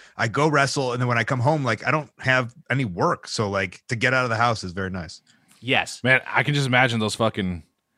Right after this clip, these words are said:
Speaker 3: family trips to pick up that Pizza Hut in the,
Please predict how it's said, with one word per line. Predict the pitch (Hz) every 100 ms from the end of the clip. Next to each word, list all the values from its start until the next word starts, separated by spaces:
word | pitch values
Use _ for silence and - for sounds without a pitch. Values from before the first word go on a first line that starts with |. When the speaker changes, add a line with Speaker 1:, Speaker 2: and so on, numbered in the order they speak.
| _ _ _
Speaker 3:
family | - 120 123 110
trips | - 117 -
to | 107
pick | 113
up | 113 90
that | 98
Pizza | - 107 101
Hut | 95 98 95
in | 92
the, | 90 87